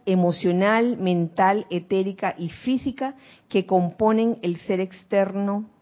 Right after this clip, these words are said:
que evolucionan. Esa es la idea. A través de la expansión de la llama en el corazón, ¿m? de esa forma, eh, puede uno llegar a controlar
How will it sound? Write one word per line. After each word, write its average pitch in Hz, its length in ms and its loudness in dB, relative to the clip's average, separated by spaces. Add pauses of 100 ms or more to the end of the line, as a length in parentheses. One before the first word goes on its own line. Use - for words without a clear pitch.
que 190 320 -4
evolucionan. 160 1080 -4 (240)
Esa 160 200 -10
es 165 60 -8
la 165 120 -8
idea. 143 500 -10 (460)
A 170 120 -6
través 170 440 -2
de 196 80 -4
la 170 120 -2
expansión 185 1000 -6 (600)
de 175 400 -4
la 185 180 -8
llama 170 540 -4 (180)
en 165 120 -6
el 143 120 -6
corazón, 175 760 -6 (840)
¿m? 170 240 -6 (240)
de 196 160 -4
esa 170 220 -6
forma, 196 640 -2 (800)
eh, 143 520 -6 (800)
puede 196 240 4
uno 202 200 2
llegar 170 460 0
a 170 140 -6
controlar 151 920 -4